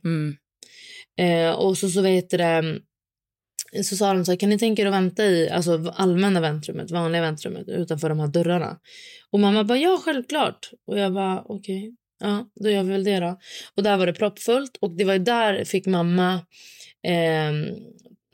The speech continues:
Speaker 2: alltså, en till hjärtattack.
Speaker 1: Nej, men
Speaker 2: För då började hon, hon bara, "Jag sitter", hon satt där, hon bara, "Jag börjar se suddigt nu", så här. Jag bara, "Åh, min gud."
Speaker 1: Alltså,
Speaker 2: Är du
Speaker 1: jag
Speaker 2: hungrig?
Speaker 1: tänker ju, alltså, för jag, ja, men, s-,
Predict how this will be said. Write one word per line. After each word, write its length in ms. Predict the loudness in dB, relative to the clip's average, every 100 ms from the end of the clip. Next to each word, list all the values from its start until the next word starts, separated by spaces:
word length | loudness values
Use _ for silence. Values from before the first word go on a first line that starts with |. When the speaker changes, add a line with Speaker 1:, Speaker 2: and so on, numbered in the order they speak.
| -10
Speaker 2:
alltså, 280 | -4 0 2
en 120 | 0
till 420 | 0 0 2 0 -2
hjärtattack. 680 | -6 -6 -8 -10 -14 -18 -18 _ _ _ _ _ -4
Speaker 1:
Nej, 120 | -2
men 180 | -2 -6 -10 -12 -2
Speaker 2:
För 60 | 0
då 320 | 2 4 4
började 280 | 4 2 2
hon, 140 | 2
hon 160 | 2 2
bara, 100 | 4
"Jag 160 | 2 0
sitter", 280 | -4 -2
hon 180 | -2 0
satt 160 | -2 -2
där, 80 | -2
hon 100 | -2
bara, 60 |
"Jag 120 | -2
börjar 140 | -2 -2
se 180 | -4 -2
suddigt 420 | -2 0 -2 -4
nu", 160 | -8
så 120 | -8 -10
här. 80 | -6
Jag 140 | -6
bara, 180 | -6 -6
"Åh, 40 | -4
min 180 | -2 -2
gud." 300 | -2 -4 -10 -20 -8
Speaker 1:
Alltså, 220 | -4 0 2
Speaker 2:
Är 40 |
du 40 |
Speaker 1:
jag 100 | 2
Speaker 2:
hungrig? 180 | 2 2
Speaker 1:
tänker 380 | 4 2 0 0
ju, 320 | 2 2 2 -2 _ _ _ _ _ _ _ _ _ -4
alltså, 200 | -2 -2
för 120 | 0
jag, 600 | 0 2 2 2 0 -2 -6
ja, 120 | -4
men, 240 | -2 -2 -6
s-, 160 | -8